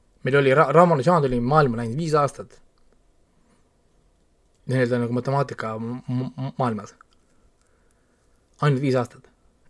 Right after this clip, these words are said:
Ja see kogus mi-, tööd, mis ta sinna suutis teha ja lisada viie aastaga, oli, oli nii masendav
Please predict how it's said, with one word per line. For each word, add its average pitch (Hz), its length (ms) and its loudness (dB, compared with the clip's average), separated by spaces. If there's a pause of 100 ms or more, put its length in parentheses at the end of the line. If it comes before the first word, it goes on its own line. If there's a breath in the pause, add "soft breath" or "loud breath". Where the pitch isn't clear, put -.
Ja 127 80 -2
see 120 140 0
kogus 165 260 6
mi-, 123 140 -2
tööd, 147 320 6
mis 117 100 -6
ta - 140 -10
sinna 120 220 -6
suutis 131 420 -6
teha 165 300 0
ja 104 160 -12
lisada 135 420 -2
viie 135 180 -2
aastaga, - 380 -4 (640 loud breath)
oli, 131 220 6 (100)
oli 127 260 2
nii 143 320 2
masendav 135 460 2